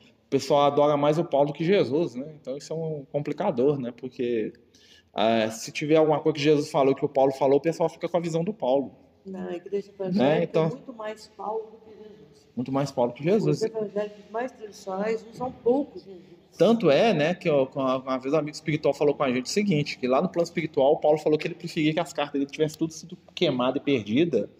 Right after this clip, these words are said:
Speaker 1: aí existiu o que existe hoje em nome dele aí. Né, que o melhor teria sido que tudo tivesse sumido, que ele tivesse desaparecido pra ficar só a memória de Jesus, que, né, porque hoje, pra muita pessoa aí,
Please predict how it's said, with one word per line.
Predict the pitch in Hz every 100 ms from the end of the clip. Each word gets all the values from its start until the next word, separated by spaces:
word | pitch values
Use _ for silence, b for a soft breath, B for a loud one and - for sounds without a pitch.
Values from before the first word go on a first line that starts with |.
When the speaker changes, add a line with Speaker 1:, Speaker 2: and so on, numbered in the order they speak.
| b -
Speaker 1:
aí | 120
existiu | 131 156 156 139
o |
que | 127
existe | 147 135 143 143
hoje | 120 131
em |
nome | 131 131
dele | 127 117 123
aí. | 123 - _ _ _ _ _ _ _ _ _ - - _ _ _ _ -
Né, | 101 123
que | -
o |
melhor | 131 123 131
teria | 151 127 151 151
sido | - 143 147
que | 156
tudo | - 160 160
tivesse | - 160 156 151
sumido, | 196 160 127 - - - _ _ _ _ _ _
que | -
ele | 127
tivesse | 123 139 135
desaparecido | 135 131 135 135 127 -
pra | 156
ficar | 156 151 139
só | - 151
a |
memória | 160 147 131 131
de | 135
Jesus, | 165 151 113 113
que, | - 131 127 117 - - _
né, | 104 127
porque | 151 - 143
hoje, | 143 151 165 170
pra | - 170
muita | 156 160 165 156 127 110 110 -
pessoa | 117 123 - 127 123
aí, | 131 165